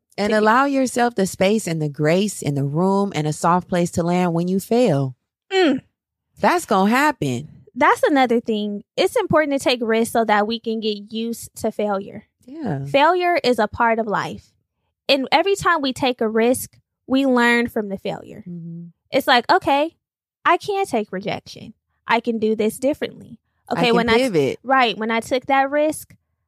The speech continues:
Speaker 2: I saw what the outcome was. Now I have some tools in my toolkit so I can move differently the next time.
Speaker 1: Yeah.
Speaker 2: But we are so scared of failure that we won't even try.
Speaker 1: Yeah.
Speaker 2: Failure is so intimidating that it'll have us stuck like Chuck.
Speaker 1: We really wanna get more,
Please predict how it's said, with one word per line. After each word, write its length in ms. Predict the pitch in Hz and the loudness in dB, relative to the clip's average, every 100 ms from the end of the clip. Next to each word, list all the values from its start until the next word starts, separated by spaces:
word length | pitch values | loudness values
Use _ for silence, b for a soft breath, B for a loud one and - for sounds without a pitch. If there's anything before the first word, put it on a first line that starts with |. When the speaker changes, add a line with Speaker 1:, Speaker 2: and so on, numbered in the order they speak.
| _ - | _ -4
Speaker 2:
I 120 | 220 | -2
saw 300 | - 214 214 | 0 2 2
what 120 | 214 | 2
the 80 | - | -2
outcome 480 | - 240 - 269 254 | 0 0 0 -4 0
was. 520 | 254 254 254 254 - _ _ - | 0 2 2 0 -6 _ _ -4
Now 180 | 220 | 2
I 40 | 233 | 4
have 140 | 220 | 4
some 140 | 220 220 | 0 -6
tools 320 | - 247 233 | 0 2 2
in 80 | 226 | 0
my 140 | 202 | -2
toolkit 600 | 208 - 277 294 311 294 - _ _ _ | -2 -2 -2 -2 -4 -4 -6 _ _ _
so 140 | - 240 | -2 2
I 100 | 233 | 2
can 160 | 240 233 | 0 0
move 220 | 233 220 | 0 2
differently 420 | 220 220 226 233 | 0 0 -2 -2
the 120 | 214 | -2
next 320 | 220 226 - | -2 -4 -8
time. 300 | - - - | -14 -16 -14
Speaker 1:
Yeah. 340 | 190 185 180 175 170 _ - | -12 -12 -12 -14 -18 _ -2
Speaker 2:
But 140 | 254 | 0
we 200 | 247 339 | 2 2
are 60 | 381 | 2
so 180 | - 285 | 2 0
scared 280 | 311 294 277 | 0 0 0
of 80 | 269 | 2
failure 320 | 262 262 269 | 0 0 0
that 160 | 233 208 | 0 0
we 100 | 269 | 0
won't 200 | 277 240 | 0 0
even 220 | 214 185 | -2 -6
try. 560 | - 233 220 180 - - _ | -6 -2 -2 -4 -10 -14 _
Speaker 1:
Yeah. 220 | 175 165 | -8 -2
Speaker 2:
Failure 340 | 277 302 339 330 | 2 2 2 2
is 200 | 247 - | 0 0
so 240 | 247 262 | 0 2
intimidating 840 | 254 226 240 254 277 285 294 294 285 | 2 0 -2 -2 -2 -2 -4 -6 -2
that 200 | 220 240 | 0 2
it'll 180 | 240 | 2
have 280 | 240 233 220 | 2 2 2
us 180 | 214 214 | 0 -2
stuck 460 | - - - 285 285 | -6 -10 0 0 0
like 220 | 262 254 | 0 0
Chuck. 280 | - 240 - _ _ - | 0 -2 -2 _ _ 0
Speaker 1:
We 120 | 220 | 2
really 280 | 226 262 254 | 4 2 0
wanna 240 | 233 208 | -2 -2
get 200 | 185 190 | 0 0
more, 500 | 185 180 170 165 160 | 0 0 2 0 -2